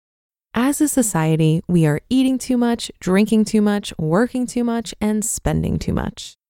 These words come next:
We take more drugs for anxiety and depression than ever before. Our debt is climbing and our savings are dwindling. We are tired, stressed, overworked, scattered, and afraid.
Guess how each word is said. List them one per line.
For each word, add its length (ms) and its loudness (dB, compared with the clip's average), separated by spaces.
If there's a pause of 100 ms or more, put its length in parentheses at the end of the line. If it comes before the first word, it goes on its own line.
(320)
We 220 -2
take 360 -4
more 380 4
drugs 420 2
for 140 -2
anxiety 560 2
and 100 2
depression 640 0
than 320 4
ever 300 2
before. 600 -2 (580)
Our 160 4
debt 400 -2
is 200 -2
climbing 760 -2
and 180 0
our 200 0
savings 720 -2
are 120 -2
dwindling. 720 -2 (680)
We 180 2
are 120 0
tired, 680 -2
stressed, 640 -4 (120)
overworked, 760 0
scattered, 720 -4
and 100 0
afraid. 600 -4